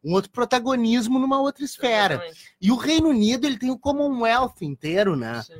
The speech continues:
Speaker 1: Ah, todas as ex-colônias britânicas, né, que tem aí uma, uma onda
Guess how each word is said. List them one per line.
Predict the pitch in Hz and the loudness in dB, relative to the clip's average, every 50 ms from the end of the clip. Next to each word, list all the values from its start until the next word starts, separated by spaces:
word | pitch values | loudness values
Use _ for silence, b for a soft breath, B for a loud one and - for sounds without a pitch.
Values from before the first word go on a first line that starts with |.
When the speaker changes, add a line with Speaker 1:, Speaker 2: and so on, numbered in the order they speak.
| - _ | -20 _
Speaker 1:
Ah, | _ 127 135 | _ -4 -4
todas | 131 - - 175 202 202 196 226 | -4 -2 0 0 0 0 0 0
as | 214 175 | 0 2
ex-colônias | 180 214 233 - - 233 226 202 196 208 214 226 214 180 | 2 0 0 0 0 0 2 4 4 2 2 0 -4 -4
britânicas, | 165 196 196 196 _ 175 175 185 208 220 254 - - 165 143 135 | -2 -4 -4 -2 _ -2 0 0 0 -2 -4 -6 -6 -6 -6 -6
né, | 147 143 | -8 -8
que | 135 - 131 | -8 -10 -16
tem | - _ 175 180 196 202 208 | -6 _ 2 2 4 4 4
aí | 202 190 190 196 220 | 4 4 4 2 2
uma, | 240 247 254 247 247 247 226 | 2 2 2 2 2 0 0
uma | 226 220 214 208 208 | 2 4 4 6 6
onda | 196 190 190 196 220 254 285 285 220 220 151 123 | 6 8 8 8 6 6 2 0 0 -2 -2 -2